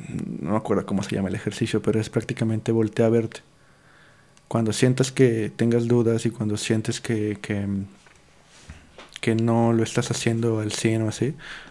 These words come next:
voltea a verte. Hace un año. Saca tu Insta, saca lo que tú tengas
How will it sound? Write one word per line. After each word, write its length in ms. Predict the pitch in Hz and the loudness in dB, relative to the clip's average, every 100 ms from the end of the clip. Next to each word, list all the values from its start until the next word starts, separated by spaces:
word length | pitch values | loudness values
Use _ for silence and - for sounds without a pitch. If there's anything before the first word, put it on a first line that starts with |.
| - | -8
voltea 300 | 123 123 139 | 0 2 4
a 40 | 156 | 4
verte. 400 | 165 170 127 120 - _ - | 2 -2 -8 -8 -18 _ -8
Hace 220 | - 127 135 | -2 2 2
un 120 | 131 | 2
año. 280 | 127 110 110 - _ _ _ - - _ | 0 -2 -10 -16 _ _ _ -20 -20 _
Saca 320 | - 135 139 | -4 0 2
tu 120 | 135 120 | 2 2
Insta, 460 | 123 - 120 117 | 2 2 2 4
saca 600 | 117 117 120 117 110 101 | 2 0 2 4 4 0
lo 120 | 104 104 | -2 -2
que 80 | |
tú 120 | 101 104 | -4 -6
tengas 680 | - 110 110 107 104 - | -2 -2 0 -2 -4 -8